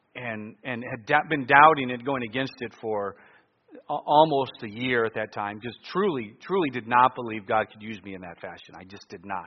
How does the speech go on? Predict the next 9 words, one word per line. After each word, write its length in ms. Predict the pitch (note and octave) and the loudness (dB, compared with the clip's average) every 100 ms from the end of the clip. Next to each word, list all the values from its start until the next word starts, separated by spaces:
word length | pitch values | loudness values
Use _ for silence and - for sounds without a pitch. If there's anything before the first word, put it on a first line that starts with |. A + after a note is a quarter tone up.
| - | -14
I 40 | - | -6
thought 140 | A#2 | -4
I 100 | G#2+ | -2
had 240 | G#2+ G2+ - - - _ | -4 -6 -8 -20 -20 _
this 120 | A#2 - | -14 -12
desire 540 | A2+ G#2 A#2 A2+ G#2+ - - | -12 -2 0 0 -6 -8 -20
wrong. 520 | - G2+ G#2 F#2 E2 - _ _ _ _ _ _ _ _ _ _ _ _ _ | -18 -8 -6 -6 -12 -20 _ _ _ _ _ _ _ _ _ _ _ _ _
Um, 580 | - G2 F#2+ F#2 F2 F2+ _ _ _ _ _ _ _ _ _ _ - - | -12 -4 -2 -2 -6 -16 _ _ _ _ _ _ _ _ _ _ -20 -16
and, 440 | G#2+ G2+ G2 F#2+ | -8 -6 -6 -10